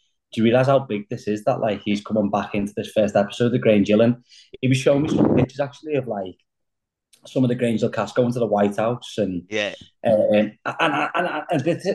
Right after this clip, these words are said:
Speaker 1: at this time, I still didn't realise how Grange Hill, how big Grange Hill was back in the
Speaker 2: Uh-huh.
Speaker 1: day, in terms of you had two or three T V channels, and as you said, it was an institution.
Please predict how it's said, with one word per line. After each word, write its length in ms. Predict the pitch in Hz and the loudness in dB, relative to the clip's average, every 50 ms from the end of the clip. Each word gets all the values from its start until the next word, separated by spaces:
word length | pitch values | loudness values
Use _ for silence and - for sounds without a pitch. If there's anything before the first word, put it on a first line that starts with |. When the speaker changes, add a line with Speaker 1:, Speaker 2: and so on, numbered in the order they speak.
| - | 0
Speaker 1:
at 160 | 165 135 131 | 0 0 0
this 220 | - 160 156 - - | -2 -6 -8 -8 -6
time, 440 | - 117 113 123 139 147 143 135 127 - - - - - _ - | -4 -2 0 0 0 0 0 -2 -6 -8 -14 -20 -20 -16 _ -4
I 100 | 120 135 | -4 -4
still 240 | 131 131 147 147 135 | -2 -4 -6 -6 -6
didn't 200 | 143 147 151 151 | -6 -6 -6 -4
realise 240 | 147 143 143 139 | -4 -2 -2 0
how 100 | 135 131 | 0 -2
Grange 260 | 127 131 131 120 110 113 | 0 0 -2 -2 -2 -2
Hill, 240 | 120 113 110 110 - _ - _ _ _ _ _ _ _ _ - | -4 -4 -6 -6 -10 _ -20 _ _ _ _ _ _ _ _ -2
how 140 | 117 113 | -2 -2
big 200 | 107 - 117 104 | 0 -2 -4 -4
Grange 220 | - 120 107 101 104 | 0 0 0 2 2
Hill 100 | 107 98 | 0 0
was 200 | 98 101 104 107 | 0 0 -2 0
back 260 | - 131 123 131 - | 0 -2 -2 0 0
in 80 | 143 139 | -2 -2
the 80 | 139 | -2
Speaker 2:
Uh-huh. 200 | - - 107 120 | -2 -2 -4 -6
Speaker 1:
day, 80 | 139 - _ _ | -6 -8 _ _
in 100 | - 127 | -4 0
terms 280 | 123 131 123 110 107 110 | 2 2 2 2 2 2
of 200 | 110 107 - - - - - - - _ | 2 2 0 -4 -12 -20 -20 -20 -10 _
you 80 | 131 123 | 2 2
had 160 | 123 123 127 | 2 2 2
two 220 | - - 135 123 | 0 0 0 0
or 60 | 127 131 | 0 -2
three 220 | 131 127 135 127 | -4 -4 -6 -6
T 200 | - 135 123 113 | -6 -6 -4 -4
V 160 | 104 104 104 | -4 -4 -4
channels, 420 | 101 131 127 127 139 135 123 101 104 | -4 -6 -8 -6 -6 -8 -6 -6 -6
and 240 | 104 110 110 110 - _ _ _ _ _ _ | -6 -6 -6 -8 -10 _ _ _ _ _ _
as 200 | - 127 143 - | -2 -2 0 0
you 60 | - | -2
said, 180 | - - - - | -4 -4 -4 -6
it 60 | - | -4
was 120 | - 117 113 | -4 -2 0
an 60 | 120 | 0
institution. 640 | 127 131 139 131 - - 107 104 - 143 139 135 | -2 -2 -4 -6 -2 0 0 0 0 -2 -4 -6